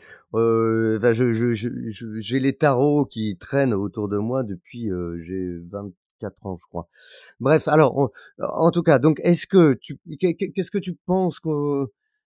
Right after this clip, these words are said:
euh, de, euh, de, voilà, de, de cette culture, voilà. Est-ce que le, le chaman, est-ce qu'on en a en français, est-ce qu'on peut l'appeler autrement, voilà, com-,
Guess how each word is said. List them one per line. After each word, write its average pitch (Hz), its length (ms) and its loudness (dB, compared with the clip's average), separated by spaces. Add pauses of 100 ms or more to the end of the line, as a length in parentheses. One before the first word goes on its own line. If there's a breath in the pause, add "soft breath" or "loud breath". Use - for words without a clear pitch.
(260)
euh, 127 300 -6
de, 113 160 -6 (680)
euh, - 40 -2
de, 131 80 -2
voilà, 165 280 4
de, 139 140 -2
de 131 220 -6
cette - 640 -10
culture, 156 600 -8
voilà. 127 420 -2
Est-ce 131 220 -6
que 151 100 -4
le, 131 180 0
le 123 200 0
chaman, 139 500 0
est-ce 127 180 -4
qu'on 135 180 -2
en 127 120 0
a 131 60 2
en 127 100 0
français, 135 360 -2
est-ce 120 100 -10
qu'on 123 140 -8
peut 131 120 -4
l'appeler 120 380 -2
autrement, 120 500 -6
voilà, 107 220 -4
com-, 98 240 -16